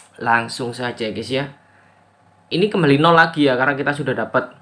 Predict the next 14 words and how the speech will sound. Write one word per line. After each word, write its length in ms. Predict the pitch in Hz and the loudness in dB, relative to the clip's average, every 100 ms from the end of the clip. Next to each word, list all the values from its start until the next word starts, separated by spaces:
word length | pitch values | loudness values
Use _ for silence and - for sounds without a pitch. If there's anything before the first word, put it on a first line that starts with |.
| _ _ _ _ | _ _ _ _
salah 200 | - 127 | -6 -4
satu. 480 | 131 110 - 139 170 - _ _ _ _ _ _ _ _ _ _ _ _ _ _ _ _ _ _ _ _ _ _ _ _ _ _ _ | 0 -2 -2 -6 -6 -14 _ _ _ _ _ _ _ _ _ _ _ _ _ _ _ _ _ _ _ _ _ _ _ _ _ _ _
Kita 160 | - 214 | 0 2
langsung 240 | 214 220 | 4 2
aja 240 | 202 220 220 | 2 2 0
habiskan, 480 | 160 147 143 196 | 0 -2 2 0
siapa 320 | 214 190 175 180 | 0 -2 0 2
tahu 240 | 180 151 | 2 0
hoki 240 | 151 196 | 0 -4
satu-satu 560 | 202 185 170 165 151 196 | -2 -4 -2 -2 0 2
ya, 80 | 143 | 4
guys, 160 | 135 | 2
ya. 160 | 147 180 190 _ _ _ _ _ _ _ _ _ _ _ _ _ _ _ _ _ _ _ _ _ _ - - - - - - _ - _ - - - _ - _ _ _ | 0 -4 -6 _ _ _ _ _ _ _ _ _ _ _ _ _ _ _ _ _ _ _ _ _ _ -20 -20 -20 -20 -20 -20 _ -20 _ -20 -20 -20 _ -20 _ _ _
Kita 640 | 151 156 170 170 165 170 | -10 -4 2 4 4 2